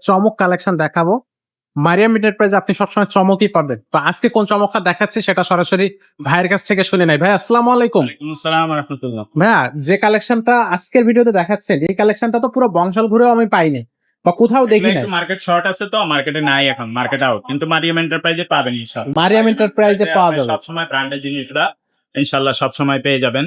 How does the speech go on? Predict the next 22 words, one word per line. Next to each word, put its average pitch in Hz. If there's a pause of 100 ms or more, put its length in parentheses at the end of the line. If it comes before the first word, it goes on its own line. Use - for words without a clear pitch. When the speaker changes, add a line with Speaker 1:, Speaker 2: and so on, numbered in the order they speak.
Speaker 2:
যদি 139
থাকে 139
মার্কেটে। 123 (240)
Speaker 1:
আচ্ছা, 147 (480)
তো 175
এটা 185
কিন্তু 254
খুবই 240 (140)
কোয়ালিটি 220
একটা 240
সাইকেল 214
হবে। 208
দর্শক, 196
যারা 190
ভ্যালোসের 180
সাইকেল 185 (300)
সম্পর্কে 196
জানেন 165
তারা 170
অবশ্যই 160
বলতে 175
পারেন। 175